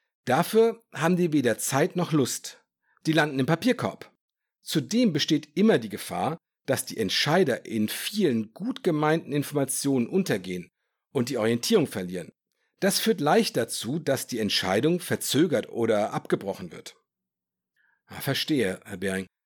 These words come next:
Was meinen Sie genau mit Werkzeugen? D-, das sind einerseits die Kanäle, die zum Einsatz kommen, vor allem Social Media und E-Mails. Ihre Empfänger sollen den Content auch problemlos an Kollegen weiterleiten können. Andererseits sind damit die Content-Formate gemeint,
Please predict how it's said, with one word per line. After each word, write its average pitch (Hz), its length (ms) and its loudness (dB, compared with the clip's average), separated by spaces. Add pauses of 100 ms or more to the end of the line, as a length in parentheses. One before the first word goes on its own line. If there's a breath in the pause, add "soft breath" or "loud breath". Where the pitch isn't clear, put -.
(120)
Was - 400 -6
meinen 160 300 2
Sie 180 120 -4
genau 165 340 2
mit 110 260 -2
Werkzeugen? 202 800 -2 (680)
D-, 113 140 -6
das 123 140 -2
sind 147 100 0
einerseits 135 1080 0
die 113 220 0
Kanäle, 135 500 4
die 113 180 -8
zum 98 240 -8
Einsatz 107 400 0
kommen, 90 260 -6
vor 104 160 -2
allem 120 240 4
Social 123 320 0
Media 127 340 2
und 101 160 -6
E-Mails. 123 540 0
Ihre 104 420 -2
Empfänger 131 600 0 (340)
sollen 127 220 0
den 120 160 2
Content 117 560 0
auch 107 160 -4
problemlos 117 640 2
an 107 180 -4
Kollegen 104 420 0
weiterleiten 107 600 0
können. 82 300 -12 (440)
Andererseits 151 680 2
sind 147 180 -4
damit 143 280 2
die 135 60 -4
Content-Formate 139 760 0
gemeint, 139 460 0